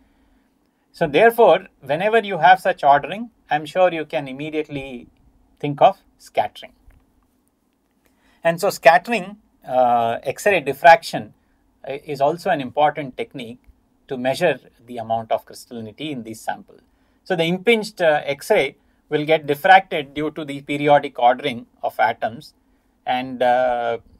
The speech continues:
then we can measure the amount of crystallinity.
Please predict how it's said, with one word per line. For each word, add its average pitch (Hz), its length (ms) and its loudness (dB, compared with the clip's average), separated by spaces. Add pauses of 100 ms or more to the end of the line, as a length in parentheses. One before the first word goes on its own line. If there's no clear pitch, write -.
(320)
then 170 220 -2
we 147 100 -8
can 139 220 -10
measure 120 340 -8
the 123 180 -14
amount 107 340 -6
of 180 140 -4
crystallinity. 101 640 -16